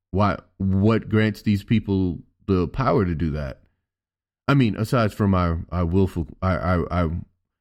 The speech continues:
I would say willful consent, although it, it's a combination of duress, uh, indoctrination, propaganda, and ignorance. Um,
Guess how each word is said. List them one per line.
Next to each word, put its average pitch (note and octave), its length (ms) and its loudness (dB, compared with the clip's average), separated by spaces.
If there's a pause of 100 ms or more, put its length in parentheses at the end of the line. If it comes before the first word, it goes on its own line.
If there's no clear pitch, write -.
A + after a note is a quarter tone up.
(120)
I D3+ 80 2
would D3 120 0
say C#3 100 4
willful A#2 440 0
consent, F#2+ 600 -4 (360)
although B2 340 0
it, G#2 200 -2
it's A#2 140 0
a A#2 60 -2
combination A2+ 600 0
of F2+ 120 -2
duress, G2 500 0 (120)
uh, F2+ 220 2
indoctrination, F#2 880 0
propaganda, F2 640 0
and E2 160 0
ignorance. D#2+ 560 -4 (520)
Um, E2+ 540 0